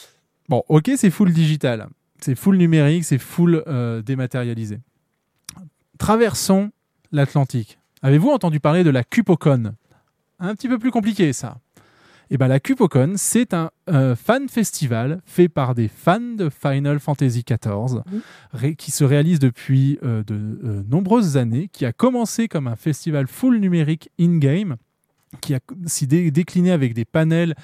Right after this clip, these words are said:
Speaker 1: des intervenants, des interviews, et qui désormais se passe, si je ne m'abuse, euh, sur la ville de New York, euh, dans un coin, euh, quelque part à New York,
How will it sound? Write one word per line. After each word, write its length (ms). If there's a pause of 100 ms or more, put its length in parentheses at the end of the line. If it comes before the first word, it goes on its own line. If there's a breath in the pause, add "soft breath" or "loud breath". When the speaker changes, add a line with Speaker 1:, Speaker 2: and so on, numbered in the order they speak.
(300 loud breath)
Speaker 1:
des 220
intervenants, 600
des 240
interviews, 520 (320 loud breath)
et 80
qui 180
désormais 720
se 140
passe, 260
si 180
je 60
ne 100
m'abuse, 560 (100)
euh, 520
sur 360
la 120
ville 260
de 100
New 160
York, 420 (280)
euh, 800
dans 320
un 320 (160)
coin, 340 (160)
euh, 140
quelque 260
part 460
à 260
New 140
York, 380